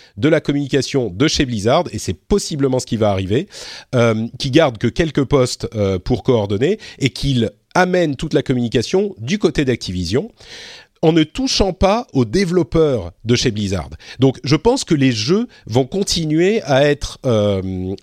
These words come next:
que, que le développement des jeux va pas être impacté. On verra si je me trompe quand on aura l'annonce, mais je pense pas qu'ils vont virer des développeurs. J-, j'y crois pas. Peut-être que je me trompe.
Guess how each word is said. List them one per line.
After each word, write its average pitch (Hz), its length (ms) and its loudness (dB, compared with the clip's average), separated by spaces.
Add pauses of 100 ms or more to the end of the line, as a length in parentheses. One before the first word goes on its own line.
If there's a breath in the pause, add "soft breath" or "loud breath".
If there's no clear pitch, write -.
(100)
que, - 80 4
que 160 220 2
le 147 160 2
développement 190 420 -2
des 160 140 2
jeux 180 120 2
va 143 160 0
pas 160 200 0
être - 160 -2
impacté. 120 420 0 (220 loud breath)
On 107 80 0
verra 143 200 4
si 151 180 -2
je 127 60 -4
me 143 80 2
trompe 151 220 -2
quand 117 140 -2
on 104 80 -2
aura 101 160 2
l'annonce, 185 320 0
mais 131 60 2
je - 100 -2
pense 151 160 0
pas 170 100 2
qu'ils 127 140 -4
vont 123 80 0
virer 113 220 2
des 110 120 0
développeurs. 92 540 -2
J-, 92 180 -10
j'y 127 140 -2
crois 123 200 2
pas. 85 140 -6 (400 loud breath)
Peut-être 147 280 2
que 143 100 0
je 113 80 -2
me 117 80 2
trompe. 101 260 -4